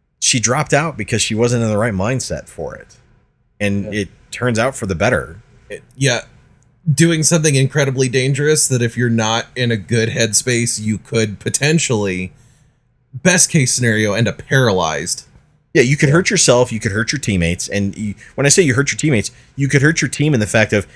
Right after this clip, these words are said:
Speaker 1: if you don't, aren't performing at your peak and you're letting your mind get into the game, and that is the, you know, that's something that a lot of, <laughs> you know, you ever talk to a, uh, a pitcher that has the yips?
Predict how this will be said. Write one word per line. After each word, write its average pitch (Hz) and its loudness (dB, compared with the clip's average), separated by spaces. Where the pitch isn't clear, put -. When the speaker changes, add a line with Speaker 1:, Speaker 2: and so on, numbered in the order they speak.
Speaker 1:
if 123 0
you 151 -2
don't, 131 4
aren't 113 -2
performing 117 0
at 90 -4
your 110 -4
peak - -4
and 104 0
you're 98 0
letting 123 4
your 113 2
mind 107 2
get 123 -6
into 123 -8
the 117 -6
game, 123 -2
and 104 -2
that 123 2
is 110 2
the, 104 0
you 110 -2
know, 92 2
that's 113 -2
something 131 0
that 104 2
a - 2
lot 127 0
of, 104 -4
<laughs> - -10
you 117 2
know, 107 2
you 123 2
ever 143 2
talk 147 0
to 131 4
a, 110 6
uh, 98 2
a - -4
pitcher - -2
that 107 0
has 113 0
the 92 -2
yips? - -4